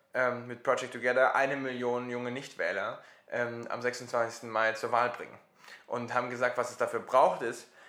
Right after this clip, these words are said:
es braucht die richtigen Leute, die Campaigning-Ideen haben, wie man die erreicht. Aber wir brauchen vor allem die, die die Reichweite haben, äh, zu den jungen Menschen, die halt nicht in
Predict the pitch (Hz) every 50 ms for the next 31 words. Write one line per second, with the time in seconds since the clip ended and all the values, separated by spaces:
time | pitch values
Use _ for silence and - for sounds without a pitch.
0 | - - - 117 - - 120 120 120 123 123 123 123 143 143 - 143 123 135 127
1 | 120 120 123 123 117 110 117 120 - 127 110 - - 135 139 143 156 160 143 143
2 | 131 123 135 143 151 151 151 156 160 170 180 190 - - 120 117 120 120 120 117
3 | 117 107 104 101 110 135 175 196 - - - - - - - - - - - 131
4 | 131 131 123 - 120 131 139 147 143 127 - - 139 - - - 147 180 226 247
5 | 226 185 135 117 113 113 127 147 - - - - - - _ - 143 131 139 135
6 | 131 135 147 190 190 - 156 135 110 110 113 117 117 113 113 110 110 110 120 123
7 | 143 156 156 - - - _ _ - - 135 131 127 107 - - - - 202 -
8 | 170 147 139 135 135 135 131 127 127 131 135 131 139 135 131 131 131 131 123 120
9 | 139 165 180 180 180 - - - - _ - - 127 123 120 117 113